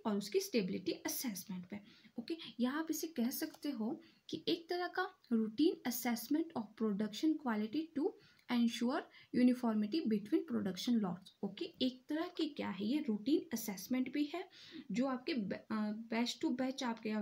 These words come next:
lot to lot आपके जो product manufacture हो रहे हैं, उनकी एक तरह की production quality को ensure करना भी आता है आपका एक तरह का basic principle under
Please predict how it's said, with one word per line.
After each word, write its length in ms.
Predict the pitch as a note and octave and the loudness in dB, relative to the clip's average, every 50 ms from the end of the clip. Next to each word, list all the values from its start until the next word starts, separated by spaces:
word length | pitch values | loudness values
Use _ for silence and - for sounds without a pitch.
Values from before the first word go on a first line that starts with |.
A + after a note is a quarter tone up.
| G#3+ G#3 | 2 2
lot 280 | G#3+ A3+ B3 C4+ - - | 2 2 0 0 -2 -2
to 140 | E4 D4+ | 0 0
lot 240 | D4 B3+ A3+ G#3+ A3 G3+ | 2 2 0 0 -2 -4
आपके 300 | G3+ G3+ - - G3+ F#3+ | -6 -6 -4 -2 -2 -2
जो 220 | - C4+ F4 - - - - - - - - | 0 0 -2 -2 -2 -6 -14 -14 -16 -8 0
product 420 | - B3 A3+ G3+ B3+ E4 D#4+ - B3 | 2 2 4 4 2 0 2 2 2
manufacture 680 | A3 G#3+ G#3 G#3+ G#3 - - F#3 F3+ - - - C4+ C#4 | 4 4 2 0 0 -2 -6 -8 -8 -8 -6 -4 -2 0
हो 140 | C#4 C#4 C4+ | 0 0 0
रहे 140 | C#4+ D4 C#4+ | 0 0 0
हैं, 220 | D4 E4 G#4 - - - - - - - | -2 -4 -8 -8 -10 -16 -20 -10 -2 2
उनकी 300 | C4+ C4 C4 F#4+ G#4+ - - | 4 4 4 4 2 0 0
एक 160 | B3 A#3 - - | -2 -2 -2 -2
तरह 140 | B3 C4 C4+ | -2 -2 0
की 120 | C#4+ F4 F#4+ - | 0 -2 -2 0
production 540 | - B3 A3+ G3 G#3+ G#3 - - - D#4+ E4+ - - - - _ _ - | 2 2 2 2 0 0 0 2 2 2 2 0 -4 -16 -20 _ _ -2
quality 460 | A#3 A3 G#3 G#3+ A3 A3 A3 - C#4 | 0 2 2 2 2 0 0 -4 -4
को 220 | C#4+ - F#4 - - A#3 | -4 -4 -4 -2 0 2
ensure 440 | A3+ G#3 G3+ - - B3 C4+ C#4 C#4+ | 2 2 2 0 0 0 0 0 -2
करना 300 | C#4+ C#4+ C#4 C#4 C#4 C#4+ | -2 -2 -2 0 0 0
भी 200 | C#4 F4 F4+ - - - | 0 -2 -2 -4 -6 -8
आता 200 | B3 A3 - B3+ B3+ | -8 -8 -6 -8 -8
है 240 | B3 B3 C4+ C#4+ C#4+ | -6 -6 -8 -8 -8
आपका 280 | A3 G#3 G3+ - - D#4 - - - | -8 -8 -8 -8 -12 -14 -10 -8 -8
एक 160 | B3 - - | -8 -6 -6
तरह 160 | C4 B3+ B3+ B3 | -6 -6 -6 -6
का 140 | - F4 E4+ D#4+ | -8 -6 -4 0
basic 400 | G#3+ A3+ G#3+ G#3 - - D#4+ - _ | 0 2 0 0 0 -4 -6 -4 _
principle 560 | - A3+ G#3+ G#3 G3+ - A3+ A3+ - D4+ F#4+ - - - - - - - - - | 0 2 2 2 2 0 -2 -2 -2 -4 -4 -4 -6 -10 -20 -20 -20 -8 -4 -2
under 280 | G#3+ G3+ G3+ G#3 D#4+ | 0 0 0 0 -2